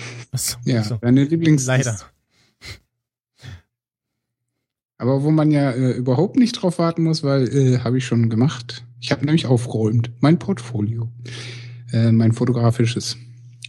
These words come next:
Speaker 2: Ähm, und es hat jetzt auch endlich seine eigene Domain. Stingografie punkt de. Da kann man ja gerne mal drauf gucken, wenn man möchte. Und mir natürlich auch gerne Feedback, äh,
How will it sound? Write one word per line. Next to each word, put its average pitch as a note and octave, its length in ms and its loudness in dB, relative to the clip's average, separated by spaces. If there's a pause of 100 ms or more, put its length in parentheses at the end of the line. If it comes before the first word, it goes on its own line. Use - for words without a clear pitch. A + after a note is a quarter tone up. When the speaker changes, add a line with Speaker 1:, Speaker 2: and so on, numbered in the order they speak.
(100)
Speaker 2:
Ähm, A#2 480 0
und A3 260 6
es G3 160 2
hat F3 160 2
jetzt E3 160 2
auch D3 140 -2
endlich D3 260 -2
seine C3 220 -2
eigene C3+ 340 2
Domain. B2 540 0 (100)
Stingografie C3+ 1120 0
punkt A2+ 540 -6
de. A#2 600 2 (1000)
Da A2 260 -4 (160)
kann A#2+ 440 0
man A2+ 140 2
ja A2+ 120 2
gerne B2 200 2
mal D3+ 140 2
drauf - 260 -8
gucken, - 240 -6
wenn A2+ 120 -2
man A#2 200 0
möchte. A#2 340 -4 (360)
Und G#3+ 200 6
mir G3 140 6
natürlich D#3+ 380 4
auch A#2+ 100 -2
gerne B2+ 400 -2
Feedback, - 640 -10
äh, - 80 -10